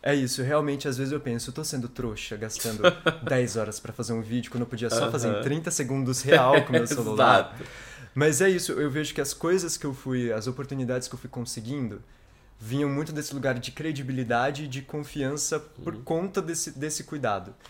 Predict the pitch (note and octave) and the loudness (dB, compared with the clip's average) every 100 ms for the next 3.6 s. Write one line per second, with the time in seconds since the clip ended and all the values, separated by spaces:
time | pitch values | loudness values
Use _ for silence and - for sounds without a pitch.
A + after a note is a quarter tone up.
0 | - - - - A2 G#2+ A2 A#2 D#3 - | -20 -20 -20 -6 -4 -4 -6 -8 -10 -8
1 | B2 - - - - - - - - - | -8 -10 -20 -20 -20 -20 -20 -20 -20 -8
2 | D#3+ D#3+ B2+ - A#2+ A#2 A#2 A2 - - | -6 -4 -6 -8 -6 -4 -4 -6 -18 -20
3 | _ B2+ B2+ A#2 A2+ A2 | _ -6 -4 -2 -4 -4